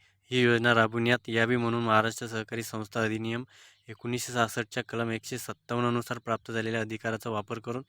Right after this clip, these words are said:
शासन महाराष्ट्रीयन नागरी सहकारी बँकांना भारतीय रिझर्व्ह बँकेच्या मार्गदर्शन सूचनाच्या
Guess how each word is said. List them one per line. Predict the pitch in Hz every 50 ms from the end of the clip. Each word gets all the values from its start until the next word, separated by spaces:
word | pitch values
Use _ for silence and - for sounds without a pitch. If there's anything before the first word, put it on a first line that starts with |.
| _ - - - - _ -
शासन | - - 110 104 - - 127 120
महाराष्ट्रीयन | 120 117 117 117 113 110 104 - - 127 123 120
नागरी | 117 113 110 107 107 120 123 127
सहकारी | - - 127 120 113 - 123 117 120
बँकांना | 113 113 113 113 107 - 120 117 120 120
भारतीय | 110 104 101 101 - 117 110
रिझर्व्ह | 113 113 113 113 113 110
बँकेच्या | 113 110 107 - 120 113 - 120
मार्गदर्शन | 117 110 107 107 113 110 120 - - 127
सूचनाच्या | 113 - - 110 117 117 110 - 135